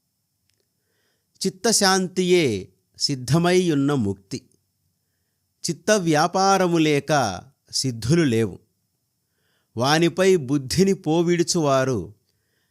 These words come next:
చిత్తచాంచల్యమనగిన మోక్ష సుఖమును ఎట్లు పొందగలరు? భగవంతుడు భూభారమును వహింప, దానిని ఆభాస జీవుడు వహించుట గోపురవాహి బింబమున్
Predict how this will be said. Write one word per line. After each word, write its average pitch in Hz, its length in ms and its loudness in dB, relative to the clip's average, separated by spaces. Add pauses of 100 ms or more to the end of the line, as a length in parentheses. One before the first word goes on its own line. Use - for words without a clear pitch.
(240)
చిత్తచాంచల్యమనగిన 175 1400 0
మోక్ష 135 480 0
సుఖమును 139 800 -2 (300)
ఎట్లు 113 260 -6
పొందగలరు? 135 760 -2 (1160)
భగవంతుడు 160 920 -2 (420)
భూభారమును 180 1000 0
వహింప, 147 640 -2 (840)
దానిని 170 500 2 (100)
ఆభాస 175 540 4
జీవుడు 170 480 0
వహించుట 143 540 -2 (960)
గోపురవాహి 185 960 2
బింబమున్ 165 720 0